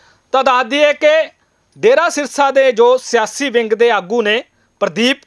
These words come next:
ਕਲੇਰ, ਜੋ ਕਿ ਬੇਅਦਬੀ ਮਾਮਲੇ ਵਿੱਚ ਮੁਲਜ਼ਮ ਨੇ, ਉਹਨਾਂ ਨੇ ਇੱਕ ਟੀ ਵੀ ਚੈਨਲ ਤੇ ਆ ਕੇ ਇੰਟਰਵਿਊ ਦਰਮਿਆਨ ਵੱਡੇ ਖੁਲਾਸੇ ਕਰ ਦਿੱਤੇ ਨੇ, ਜਿਸ ਦੇ ਚੱਲਦਿਆਂ ਹੁਣ ਸੁਖਬੀਰ ਸਿੰਘ ਬਾਦਲ ਇਸ ਮਾਮਲੇ ਵਿੱਚ ਪੂਰੇ ਤਰੀਕੇ ਨਾਲ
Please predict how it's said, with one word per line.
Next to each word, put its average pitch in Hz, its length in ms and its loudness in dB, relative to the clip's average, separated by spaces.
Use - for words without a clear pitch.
ਕਲੇਰ, 214 400 0
ਜੋ 160 240 2
ਕਿ 254 180 0
ਬੇਅਦਬੀ 220 420 -4
ਮਾਮਲੇ 208 420 0
ਵਿੱਚ 196 220 -6
ਮੁਲਜ਼ਮ 185 500 -2
ਨੇ, 214 240 -6
ਉਹਨਾਂ 311 380 -2
ਨੇ 254 260 -2
ਇੱਕ 262 220 0
ਟੀ 262 220 -4
ਵੀ 320 120 -6
ਚੈਨਲ 240 360 -2
ਤੇ 233 180 0
ਆ 214 100 0
ਕੇ 233 140 -4
ਇੰਟਰਵਿਊ 226 440 -4
ਦਰਮਿਆਨ 196 420 -2
ਵੱਡੇ 175 280 -2
ਖੁਲਾਸੇ 196 460 -4
ਕਰ 127 200 -10
ਦਿੱਤੇ 165 320 -4
ਨੇ, 120 160 -12
ਜਿਸ 233 160 -2
ਦੇ 285 160 -2
ਚੱਲਦਿਆਂ 269 380 -2
ਹੁਣ 277 120 -4
ਸੁਖਬੀਰ 240 400 -4
ਸਿੰਘ 254 240 -8
ਬਾਦਲ 196 420 -2
ਇਸ 208 200 -6
ਮਾਮਲੇ 202 400 0
ਵਿੱਚ 190 260 -10
ਪੂਰੇ 202 440 0
ਤਰੀਕੇ - 420 -4
ਨਾਲ 185 200 -2